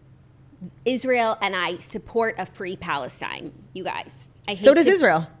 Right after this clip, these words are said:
Speaker 1: I hate to be the one to tell you this, but when they chant "Free Palestine," from the river to the sea, Palestine will be free. That is the land of Israel. So you cannot have a Jewish state and a free Palestine. We, we've been trying. We would love that, but that doesn't work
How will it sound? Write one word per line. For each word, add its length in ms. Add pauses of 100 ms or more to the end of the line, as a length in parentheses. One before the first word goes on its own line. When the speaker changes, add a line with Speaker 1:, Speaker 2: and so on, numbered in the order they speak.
Speaker 1:
I 100
hate 180
to 80
be 100
the 100
one 160
to 80
tell 220
you 100
this, 480
but 100
when 140
they 140
chant 340
"Free 180
Palestine," 640
from 200
the 100
river 340
to 140
the 140
sea, 320
Palestine 640
will 100
be 120
free. 320 (280)
That 200
is 140
the 120
land 320
of 100
Israel. 420 (160)
So 160
you 180
cannot 440
have 460 (240)
a 100
Jewish 440
state 460 (200)
and 200
a 40
free 300
Palestine. 580
We, 160
we've 320
been 140
trying. 400
We 80
would 140
love 260
that, 260
but 100
that 160
doesn't 340
work 400